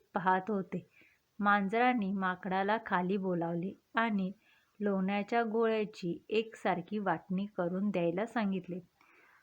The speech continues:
माकडाने एक तराजू आणला आणि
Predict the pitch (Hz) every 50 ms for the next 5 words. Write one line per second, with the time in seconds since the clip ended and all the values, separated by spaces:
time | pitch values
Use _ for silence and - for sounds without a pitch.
0 | _ 196 196 196 196 196 - 226 220 233 240 247 226 196 175 175 - - _ -
1 | - 202 226 247 233 - _ - 220 - _ _ _ _ _ _ _ - 208 202
2 | 190 185 185 185 175 175 208 220 - - 220 202 190 170 165 156 175 - - -
3 | - _ _ _ _ - - 214 220 220 202 185 175 175 180